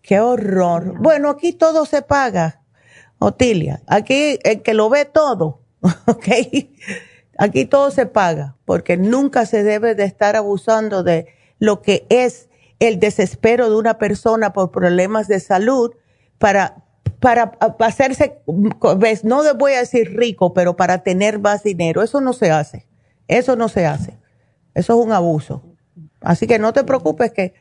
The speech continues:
Speaker 1: trata el programa.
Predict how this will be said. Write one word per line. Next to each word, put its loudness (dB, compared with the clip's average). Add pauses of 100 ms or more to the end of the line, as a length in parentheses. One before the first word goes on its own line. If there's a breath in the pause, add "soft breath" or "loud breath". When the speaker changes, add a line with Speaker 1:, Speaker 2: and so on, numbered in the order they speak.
(1300)
Speaker 1:
trata 0
el -4
programa. -2